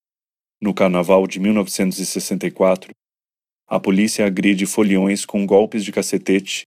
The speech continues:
na entrada de bailes que reuniam travestis. Em mil novecentos e sessenta e oito,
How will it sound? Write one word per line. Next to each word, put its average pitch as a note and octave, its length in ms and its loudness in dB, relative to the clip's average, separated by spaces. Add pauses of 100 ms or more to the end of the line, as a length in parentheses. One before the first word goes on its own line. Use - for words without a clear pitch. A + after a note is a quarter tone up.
(120)
na G#2 160 0
entrada G2+ 500 0
de G2 100 -6
bailes F#2+ 400 0
que - 120 -6
reuniam G2 400 -2
travestis. F#2+ 720 -6 (1160)
Em A#2 120 0
mil G2+ 180 4
novecentos F#2+ 460 0
e F#2 80 -2
sessenta F#2 380 -2
e - 20 2
oito, F#2+ 400 2